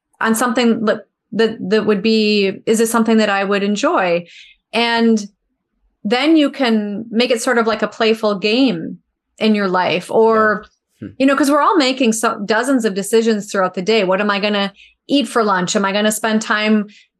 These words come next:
Speaker 1: with a friend this weekend? Or do I wanna spend time alone? Should I volunteer for this organization? Should I not? Um,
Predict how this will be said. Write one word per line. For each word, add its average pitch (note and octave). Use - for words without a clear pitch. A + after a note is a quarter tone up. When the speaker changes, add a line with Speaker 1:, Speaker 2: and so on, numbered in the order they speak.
Speaker 1:
with A#3
a A#3
friend C4+
this A3+
weekend? F#3+
Or F#3+
do G3+
I G#3
wanna G#3+
spend A3
time A3
alone? A3
Should G#3
I G#3
volunteer G#3
for A#3+
this F#3+
organization? F3+
Should F#3
I G3
not? A3+
Um, F3+